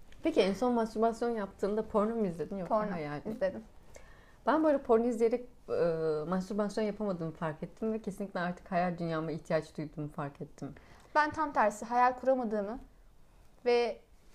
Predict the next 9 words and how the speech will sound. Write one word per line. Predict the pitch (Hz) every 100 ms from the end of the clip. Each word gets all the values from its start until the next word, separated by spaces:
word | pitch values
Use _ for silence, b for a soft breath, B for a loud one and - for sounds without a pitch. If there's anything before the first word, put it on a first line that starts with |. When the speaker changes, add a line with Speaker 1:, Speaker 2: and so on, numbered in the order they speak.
| -
Speaker 2:
tamamen | - 240 247 226 233
başka | 220 220 247
bir | 220
şeylere | 220 214 226
mahkum | 220 214 - 196
olduğumu | 180 180 185
hissediyorum | 220 220 208 185 220
şu | -
sıralar. | - - -